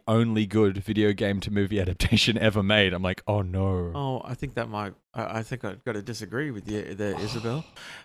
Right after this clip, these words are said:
Speaker 2: Um,
Speaker 1: Well, it, she, she didn't say it, she just reposted it. But
Speaker 2: I
Speaker 1: think,
Speaker 2: think
Speaker 1: no,
Speaker 2: you'll
Speaker 1: think of what we're
Speaker 2: find,
Speaker 1: dealing with.
Speaker 2: I think you'll find that Pixels is the best video <laughs> game.
Speaker 1: Ooh.
Speaker 2: I can't even finish that sentence.
Speaker 1: That wasn't really a
Speaker 2: Have you ever se-, have,
Speaker 1: adaptation.
Speaker 2: have you seen it?
Speaker 1: Yeah.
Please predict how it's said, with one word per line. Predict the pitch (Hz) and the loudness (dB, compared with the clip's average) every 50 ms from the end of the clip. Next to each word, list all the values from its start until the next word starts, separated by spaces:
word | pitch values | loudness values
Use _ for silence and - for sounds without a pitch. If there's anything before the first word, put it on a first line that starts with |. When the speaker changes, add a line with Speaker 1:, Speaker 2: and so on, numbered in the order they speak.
| _ | _
Speaker 2:
Um, | - 113 120 120 120 120 117 113 117 113 113 113 90 - - _ | 0 2 2 4 4 4 4 2 0 0 -2 -6 -10 -12 -8 _
Speaker 1:
Well, | - 139 139 | 2 4 4
it, | 120 147 131 101 | 4 2 2 0
she, | - - - - - | -4 -6 -8 -8 -12
she | - - - 233 | -12 -8 -6 -6
didn't | 214 - - | -6 -6 -6
say | - - 76 85 104 | -6 -4 -2 -2 -2
it, | - - | -4 -6
she | - | -10
just | - - - | -16 -12 -8
reposted | 107 101 92 - - 104 101 - - - | -6 -6 -4 -4 -4 -4 -4 -4 -8 -10
it. | - - - _ | -10 -12 -2 _
But | - 165 - - - - - _ - 104 | 4 4 4 2 -4 -20 -20 _ -4 2
Speaker 2:
I | - 165 | 6 6
Speaker 1:
think, | 190 240 220 | 6 8 8
Speaker 2:
think | 214 202 | 6 6
Speaker 1:
no, | 175 | 8
Speaker 2:
you'll | 156 196 175 156 | 8 10 10 10
Speaker 1:
think | 139 233 240 | 8 8 8
of | 185 | 8
what | 180 160 139 117 269 233 208 220 | 8 8 10 10 8 8 8 8
we're | 233 233 | 8 6
Speaker 2:
find, | 202 | 6
Speaker 1:
dealing | 208 233 254 254 220 156 123 | 4 4 4 4 4 4 4
with. | 107 95 90 135 | 2 2 2 2
Speaker 2:
I | 180 | 2
think | - 208 180 - - | 2 2 2 2 2
you'll | 135 - | 0 0
find | - 131 131 120 104 92 | 0 0 0 0 0 -2
that | 82 - - _ _ - | -6 -8 -10 _ _ 0
Pixels | - 208 214 - - - 107 90 85 - - - - - _ _ _ _ _ _ | 0 2 2 2 -2 -4 -4 -4 -6 -8 -12 -16 -18 -18 _ _ _ _ _ _
is | - 110 107 101 90 78 - - | -4 -4 -2 -2 -4 -8 -10 -12
the | - 120 113 98 | -8 -6 -4 0
best | 95 92 78 76 - - - - - - _ _ _ _ _ _ _ _ _ - | 0 0 0 0 -2 -8 -12 -14 -16 -20 _ _ _ _ _ _ _ _ _ -6
video | 131 127 135 - - - | -4 -2 0 2 2 2
<laughs> | - - | 2 0
game. | - - - - - - - - - - - _ _ _ _ _ _ _ _ - | -2 -2 -4 -4 -8 -12 -12 -12 -16 -20 -20 _ _ _ _ _ _ _ _ -18
Speaker 1:
Ooh. | - - 104 110 110 110 110 110 107 - | -10 -8 -4 -4 -2 0 0 0 2 4
Speaker 2:
I | 165 185 | 6 6
can't | 202 202 196 190 175 | 6 8 8 8 8
even | 156 147 135 131 127 123 127 131 | 8 6 4 2 -2 -2 -4 -8
finish | - - - 151 139 135 - | -8 -8 -6 -4 -4 0 2
that | 139 123 127 | 2 2 2
sentence. | - - 196 226 247 196 | 2 6 6 8 8 8
Speaker 1:
That | 190 | 8
wasn't | 180 185 190 165 165 170 165 131 | 10 10 10 10 8 4 2 2
really | 131 127 131 131 131 139 143 135 135 127 | 2 4 6 6 8 8 6 6 6 4
a | 117 113 104 95 | 4 4 2 2
Speaker 2:
Have | - 170 160 | 2 4 6
you | 175 - | 6 6
ever | - | 6
se-, | 120 120 | 4 4
have, | - | 6
Speaker 1:
adaptation. | 131 143 143 147 143 139 156 90 87 92 | 6 8 8 8 6 6 4 0 0 -2
Speaker 2:
have | 151 135 127 | -2 -2 -2
you | 127 | 0
seen | - 123 110 117 | 2 2 4 4
it? | 170 - - - | 2 0 -2 -4
Speaker 1:
Yeah. | - 69 60 50 | -6 -4 -4 -4